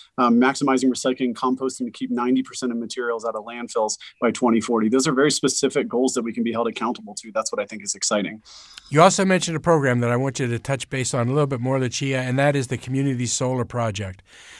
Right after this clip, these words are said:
Speaker 2: because it's over in East Austin, and it's one of the ways that, that we're making sure that the entire city gets to participate in this forward movement stuff. Can you talk about that for just a second?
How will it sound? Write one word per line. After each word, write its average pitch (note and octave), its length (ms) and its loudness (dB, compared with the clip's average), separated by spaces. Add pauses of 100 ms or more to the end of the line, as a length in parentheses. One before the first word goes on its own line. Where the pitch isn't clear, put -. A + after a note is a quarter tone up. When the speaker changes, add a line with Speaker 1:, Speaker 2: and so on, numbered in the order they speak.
(100)
Speaker 2:
because C#3 240 4
it's C#3 140 0
over E3 240 6
in D#3 100 2
East D3+ 300 -2
Austin, C#3+ 640 2
and B2 200 0
it's A#2+ 180 -2
one C#3+ 180 2
of D#3+ 80 2
the D3 80 2
ways C#3 380 2
that, B2+ 220 2 (300)
that C3 140 2
we're C3 80 4
making C#3 320 0
sure C#3 220 0
that B2 180 -2
the A#2+ 140 0
entire E3+ 600 0
city - 540 -2 (460)
gets C#3 220 2
to C3+ 100 -2
participate B2+ 840 0
in A2+ 220 -2
this A2+ 220 0
forward B2 400 0
movement A2 280 -2
stuff. G2+ 240 -6
Can D#3 100 -4
you F#3+ 80 0
talk F3+ 260 0
about D#3 240 0
that C#3+ 160 2
for C3+ 80 -10
just B2+ 160 -12
a - 40 -14
second? D3 380 -8